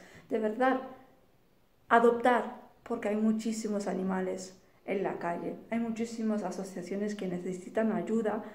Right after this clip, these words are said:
de, de vosotros, de los animales. Hay muchos animales que de verdad necesitan cariño. Yo, mis gatos, todos, todos son adoptados. Ninguno lo he comprado, todos. Todos son de la calle, o sea, no he comprado ni uno.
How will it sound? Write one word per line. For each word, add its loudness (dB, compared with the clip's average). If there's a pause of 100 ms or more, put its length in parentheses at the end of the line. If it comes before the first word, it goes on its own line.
(300)
de, -2
de 0
vosotros, 0
de 2
los 0
animales. 2 (480)
Hay 4
muchos 0 (100)
animales 2
que 2
de 2
verdad 0
necesitan -2
cariño. -2
Yo, 6
mis 4
gatos, 0
todos, 4
todos 2
son 0
adoptados. 0
Ninguno 6
lo 4
he -2
comprado, -6
todos. -2 (280)
Todos 8
son 6
de 4
la 0
calle, 0 (120)
o -18
sea, -6
no -2
he 2
comprado 2
ni 2
uno. 2